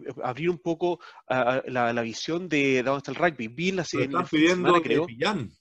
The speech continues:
Speaker 2: Pillán Rugby Club ya nos pidió, tenemos unos, unos ahijados ahí esperando padrino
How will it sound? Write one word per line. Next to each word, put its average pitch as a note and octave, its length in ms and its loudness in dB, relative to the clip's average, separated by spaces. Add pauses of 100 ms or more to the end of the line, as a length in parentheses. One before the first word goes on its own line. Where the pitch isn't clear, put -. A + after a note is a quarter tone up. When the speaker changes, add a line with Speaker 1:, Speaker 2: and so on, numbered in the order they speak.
(140)
Speaker 2:
Pillán C#3 360 -2
Rugby E3 340 -2
Club G3+ 220 0
ya F#3+ 140 4
nos F#3 100 0
pidió, F3 340 4
tenemos F3 640 0
unos, D#3+ 320 -2
unos D#3+ 240 -2
ahijados E3 500 0
ahí E3+ 160 4
esperando E3 360 -2
padrino E3 540 -2